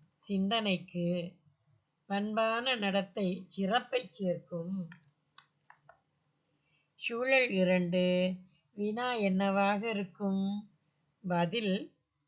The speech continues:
நலமாக இருக்கிறேன் ஐயா. ஆக,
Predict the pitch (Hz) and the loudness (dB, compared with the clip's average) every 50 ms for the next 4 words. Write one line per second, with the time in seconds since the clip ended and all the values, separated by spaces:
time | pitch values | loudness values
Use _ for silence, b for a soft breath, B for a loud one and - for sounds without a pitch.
0 | _ _ _ _ _ _ _ - 214 214 214 208 202 202 196 202 220 247 277 262 | _ _ _ _ _ _ _ -6 -4 0 0 2 2 2 0 0 0 0 0 -2
1 | 240 220 202 180 - 226 214 214 214 214 208 208 208 208 202 202 202 202 196 196 | 0 -4 -6 -6 -4 -4 -2 0 0 0 0 0 0 0 2 2 4 4 4 4
2 | 196 196 202 208 - - _ _ _ _ _ _ _ _ _ _ _ _ _ _ | 4 2 2 0 -4 -10 _ _ _ _ _ _ _ _ _ _ _ _ _ _
3 | - 208 185 175 175 175 165 165 175 175 175 175 180 180 208 208 | -10 -4 -2 0 0 0 0 0 0 2 2 2 0 0 -4 -6